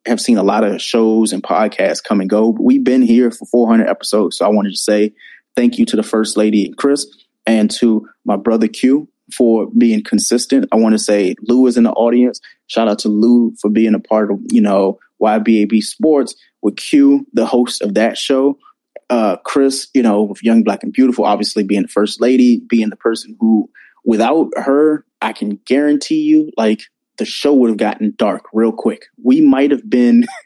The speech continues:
<laughs> on one of those, like, tweets where it's like, "Look at these black dudes just sitting here just talking shit about women and not growing because you don't have a perspective of a woman on the show." So I wanted to just, like, give you your flowers. We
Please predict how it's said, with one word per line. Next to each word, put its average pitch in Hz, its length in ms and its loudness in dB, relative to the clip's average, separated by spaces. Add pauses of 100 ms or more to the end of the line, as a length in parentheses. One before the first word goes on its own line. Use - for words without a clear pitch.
(140)
<laughs> - 360 -20
on 127 500 2
one 120 180 2
of 120 80 2
those, 117 380 2
like, 107 220 -2
tweets - 380 -2
where 104 100 2
it's 101 120 -4
like, 95 260 -8
"Look - 260 -6
at - 40 -10
these 113 180 0
black 104 320 -4
dudes 101 300 0
just - 180 -10
sitting - 200 -2
here 104 160 0
just - 280 -12
talking - 320 -4
shit 113 220 -4
about 104 340 -2
women 113 400 4 (240)
and 113 140 2
not 107 220 -2
growing 117 300 0
because 104 240 -2
you 107 80 -4
don't 110 260 -4
have 107 180 -2
a 101 60 -8
perspective - 680 -6
of 104 120 -2
a 104 40 0
woman 101 400 0
on 101 120 -2
the 80 60 -6
show." - 300 -6 (300)
So - 120 -2
I 110 40 2
wanted 117 280 2
to - 60 -6
just, - 280 -8
like, 101 200 -2
give 110 180 0
you 110 120 4
your 104 180 2
flowers. 104 520 -2
We 120 240 2